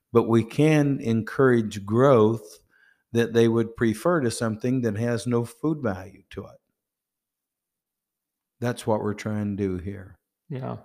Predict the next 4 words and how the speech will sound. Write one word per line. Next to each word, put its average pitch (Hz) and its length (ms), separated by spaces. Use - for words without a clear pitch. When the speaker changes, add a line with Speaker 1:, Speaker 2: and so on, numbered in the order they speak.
Speaker 1:
Cattle, 131 680
dairy, 123 640
other 117 200
ruminants, 139 920